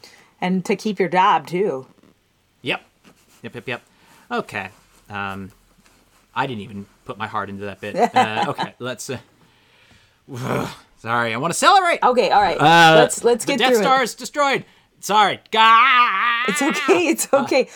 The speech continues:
Speaker 1: Uh, we'll, we'll do
Speaker 2: Well,
Speaker 1: this quickly so then you can go and out partying. I wanted to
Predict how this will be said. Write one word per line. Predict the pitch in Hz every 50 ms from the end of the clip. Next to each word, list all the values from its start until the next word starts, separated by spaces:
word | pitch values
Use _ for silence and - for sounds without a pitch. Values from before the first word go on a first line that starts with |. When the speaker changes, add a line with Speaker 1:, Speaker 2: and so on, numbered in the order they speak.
| - - -
Speaker 1:
Uh, | - 233 233
we'll, | 208 240 277 285 214 254
we'll | 294 254
do | 240 320
Speaker 2:
Well, | 339 -
Speaker 1:
this | 370 339 -
quickly | - - 320 277 - 294 285 269
so | - 277 247
then | 220 226 226 220
you | 226 220
can | - - 240 226
go | 208 220 214 208
and | 208 202
out | 196 190 175 - - 180
partying. | - 254 240 240 247 240 226
I | 180 208 240
wanted | 254 269 269 262 247 233 226 -
to | 254 220 202